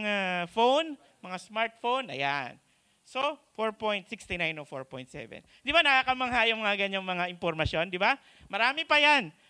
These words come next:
Pero hindi matatapos ang ating, ah, preaching kung iisa-isahin natin. So, may mga ganyan. Ngunit, syempre, meron din namang mga numero na kapag nakita natin, hindi tayo ma-amuse.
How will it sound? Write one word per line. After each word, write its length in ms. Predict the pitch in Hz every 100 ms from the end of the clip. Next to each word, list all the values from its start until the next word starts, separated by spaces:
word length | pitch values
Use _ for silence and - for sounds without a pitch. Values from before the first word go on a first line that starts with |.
| _
Pero 240 | - 220 226
hindi 160 | 233
matatapos 720 | 233 233 220 220 202 196 208 -
ang 240 | 190 190
ating, 480 | 175 - 180 175 165
ah, 120 | 156
preaching 400 | - 208 - 151
kung 160 | 151 160
iisa-isahin 800 | 143 147 131 131 127 123 120 117
natin. 200 | - _ _ _ _ _ _ _ _ _ _ _ - _ -
So, 280 | 339 262 143 _ 330
may 120 | 440
mga 220 | 370 262
ganyan. 520 | 170 139 135 120 - _ _ -
Ngunit, 360 | 415 370 359 - _ _ _
syempre, 440 | - 247 240 233 226
meron 320 | 403 403 381
din 140 | 381
namang 260 | 285 269 262
mga 240 | 254 240
numero 600 | 226 226 202 170 135 120 123 _ _ _ -
na 140 | 240
kapag 240 | 262 285 277
nakita 380 | 269 262 262
natin, 340 | 233 214 214 247
hindi 160 | 233
tayo 240 | 208 190 190
ma-amuse. 840 | 165 156 156 143 196 - - -